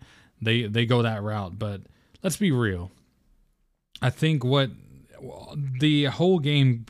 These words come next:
being grounded in reality is fine. I think that adds to the au-, authen-, authenticity of it. But, uh, in terms of multiplayer,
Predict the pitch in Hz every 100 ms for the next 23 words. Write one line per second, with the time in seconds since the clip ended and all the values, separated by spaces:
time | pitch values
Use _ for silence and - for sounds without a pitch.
0 | 135 135 127 110 120 120 113 110 110 113
1 | 110 - 131 113 107 104 - - - -
2 | 120 117 120 104 113 110 - 113 104 117
3 | - 117 131 117 - - 127 127 - 113
4 | 117 117 107 113 117 110 101 - _ -
5 | _ - 110 107 98 - _ _ _ _
6 | - 110 104 104 - 135 170 170 110 101
7 | 120 143 165 190 190 190